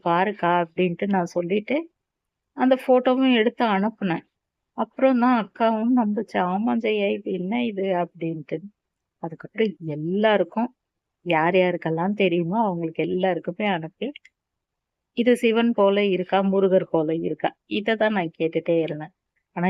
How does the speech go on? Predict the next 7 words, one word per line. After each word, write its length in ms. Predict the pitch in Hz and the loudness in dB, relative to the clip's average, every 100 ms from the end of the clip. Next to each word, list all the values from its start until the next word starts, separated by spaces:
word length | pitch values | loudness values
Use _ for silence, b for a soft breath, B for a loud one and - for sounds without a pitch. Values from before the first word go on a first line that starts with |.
| 170 | 0
எல்லாருமே 720 | 156 156 196 226 202 165 175 | -2 -2 2 4 2 2 -2
சொன்னது 460 | 214 180 165 165 233 294 _ _ _ _ | 0 -4 -4 -6 -8 -10 _ _ _ _
சிவன் 340 | - 160 196 202 | -4 2 2 2
போல 320 | 185 175 165 | 0 0 -2
மட்டும்தான் 600 | 151 147 _ 180 185 190 175 | -6 -12 _ -4 -2 -2 -2
இருக்குன்ட்டு 580 | 165 165 170 170 175 165 | -4 -4 -2 -4 -4 -6
சொன்னாங்க. 400 | 160 151 156 | -6 -10 -10